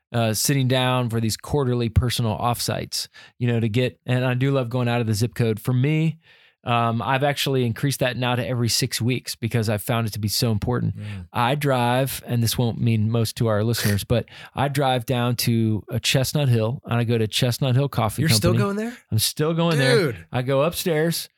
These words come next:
Speaker 1: uh, I put in my earbuds, I order a vanilla latte and a chocolate croissant, and I sit there for four hours. No computer, no phone. And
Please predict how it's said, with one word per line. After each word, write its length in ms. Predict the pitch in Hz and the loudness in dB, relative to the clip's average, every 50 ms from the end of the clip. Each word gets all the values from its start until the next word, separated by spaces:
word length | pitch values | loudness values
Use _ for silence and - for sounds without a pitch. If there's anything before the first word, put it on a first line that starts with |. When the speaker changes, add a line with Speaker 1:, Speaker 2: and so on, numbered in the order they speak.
| _ _ _ _ _ _ - | _ _ _ _ _ _ -2
Speaker 1:
uh, 380 | 123 127 123 123 123 120 - - _ - | 0 2 2 2 2 0 -2 -6 _ -10
I 320 | - - 127 123 123 127 | -4 -2 0 2 2 2
put 200 | 120 - - 143 147 | 0 0 0 0 0
in 60 | 147 | 0
my 160 | 151 151 143 | 0 0 0
earbuds, 560 | 151 151 143 127 143 135 135 139 135 131 - - _ _ _ _ _ - | 0 0 0 0 0 0 0 0 -2 -6 -10 -12 _ _ _ _ _ -4
I 140 | - 113 120 | -2 0 0
order 360 | 117 123 127 127 123 123 123 | 2 2 2 2 2 2 0
a 60 | 117 | 0
vanilla 320 | 101 113 113 120 131 143 143 | 0 0 0 0 2 2 2
latte 560 | 143 135 127 131 127 - 139 135 131 131 - - | 2 2 2 0 0 0 0 0 0 0 -2 -2
and 100 | 117 117 | -2 -2
a 60 | 107 | -2
chocolate 400 | 101 - - 123 123 123 151 139 - | -2 0 0 2 2 2 0 -2 -2
croissant, 540 | - 127 - - 131 117 113 110 110 - - _ _ _ - | 0 0 0 2 2 2 2 0 0 -2 -6 _ _ _ -2
and 120 | 113 113 | 0 0
I 60 | 110 | 0
sit 200 | 98 - - 127 - | 0 0 0 0 0
there 120 | 135 120 | 0 0
for 140 | 101 - 101 | 0 -2 -4
four 280 | 90 - 131 127 127 | -2 0 0 2 2
hours. 400 | 120 107 104 104 110 120 - - | 2 2 2 0 0 -2 -2 -2
No 180 | 123 123 131 151 | 0 0 0 0
computer, 500 | 147 - 165 143 - 156 151 147 151 151 | 0 0 0 0 2 0 0 0 0 0
no 220 | 139 135 135 143 143 | 0 0 0 -2 -2
phone. 480 | - - 139 135 135 135 135 135 131 - _ _ - - - _ _ - | -2 -2 0 0 0 0 0 0 -2 -4 _ _ -20 -20 -20 _ _ -2
And 440 | - 120 120 117 117 117 113 - | 0 0 2 2 2 0 0 -2